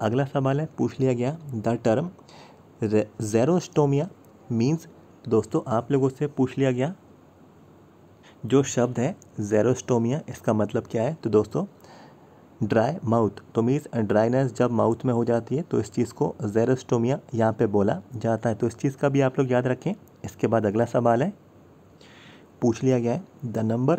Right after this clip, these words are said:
in copper tea devices denote the।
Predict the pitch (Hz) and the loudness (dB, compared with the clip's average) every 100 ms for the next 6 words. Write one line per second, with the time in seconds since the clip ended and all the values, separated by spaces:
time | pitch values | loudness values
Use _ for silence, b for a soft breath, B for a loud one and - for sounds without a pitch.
0 | - 135 139 113 107 143 135 135 - - | 0 -2 0 -2 0 0 0 -2 -2 -10
1 | - - B B - 107 113 107 113 117 | -20 -20 B B -12 0 2 4 2 2
2 | 175 - - 117 110 107 151 - - 110 | -2 -4 -8 -2 0 2 0 -2 -10 -6
3 | 120 | -4